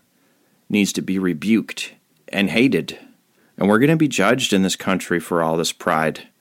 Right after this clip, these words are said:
We have been, and we will continue to reap what we sow. Now, I'm gonna read from my blog again. The nine eleven attack, Boston Marathon bombing,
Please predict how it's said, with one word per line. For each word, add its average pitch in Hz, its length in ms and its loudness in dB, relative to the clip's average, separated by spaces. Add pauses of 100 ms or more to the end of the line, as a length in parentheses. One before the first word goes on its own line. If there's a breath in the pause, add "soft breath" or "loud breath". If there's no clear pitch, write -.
(720)
We 90 120 -4
have 113 360 0
been, 80 300 -2 (1120)
and 95 140 2
we 95 80 2
will 90 320 -2 (460 soft breath)
continue 135 480 2
to 87 520 0 (160)
reap 107 300 -2
what 98 120 0
we 90 120 -2
sow. 117 380 0 (520 soft breath)
Now, 90 140 2
I'm 92 100 2
gonna 98 180 0
read 98 220 2
from 98 160 0
my 92 160 2
blog 90 380 2
again. 80 420 -2 (360)
The 107 80 0
nine 107 200 4
eleven 110 300 4
attack, 107 580 -2 (560 soft breath)
Boston 120 480 2
Marathon 117 520 4
bombing, 110 540 2